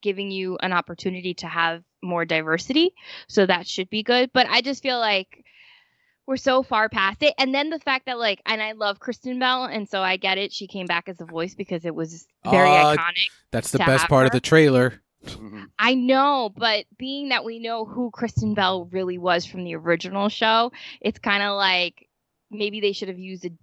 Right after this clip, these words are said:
Speaker 1: different voice.
Speaker 2: No,
Speaker 1: But
Speaker 2: that's a symbolic voice of Gossip Girl, not Dan Humphrey.
Speaker 1: And, and I think, like, it says something that now it's an Instagram account, which makes sense. Um, I'm actually surprised it's not, like, a TikTok, but I guess because TikTok's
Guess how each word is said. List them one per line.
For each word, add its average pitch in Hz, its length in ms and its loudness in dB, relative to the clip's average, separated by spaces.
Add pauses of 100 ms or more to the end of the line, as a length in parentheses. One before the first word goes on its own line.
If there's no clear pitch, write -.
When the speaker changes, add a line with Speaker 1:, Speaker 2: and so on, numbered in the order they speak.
(120)
Speaker 1:
different - 400 -6
voice. - 260 -10
Speaker 2:
No, 120 540 2
Speaker 1:
But 104 80 4
Speaker 2:
that's 147 180 4
a 165 60 6
symbolic 135 600 4
voice 131 220 4
of - 180 -6
Gossip 113 380 2
Girl, 101 200 -6
not 107 240 0
Dan 104 220 2
Humphrey. 92 440 0 (100)
Speaker 1:
And, 302 100 2 (300)
and 294 160 2
I 294 100 0
think, 320 280 -8
like, 254 240 -4
it 240 200 -4
says 240 220 -2
something 220 320 -8
that 190 220 -6
now 196 340 -2
it's 196 140 -4
an 185 100 -6
Instagram 180 580 -6
account, 170 480 -2 (200)
which 190 240 -4
makes 190 260 -2
sense. 160 520 -4 (180)
Um, 165 640 2
I'm 226 100 2
actually 262 220 0
surprised 214 320 0
it's 180 100 -12
not, 190 160 -6
like, 175 140 -8
a 170 60 -10
TikTok, 170 600 -4
but 180 140 -6
I 180 80 -6
guess 190 180 -4
because 175 280 -14
TikTok's 170 560 -4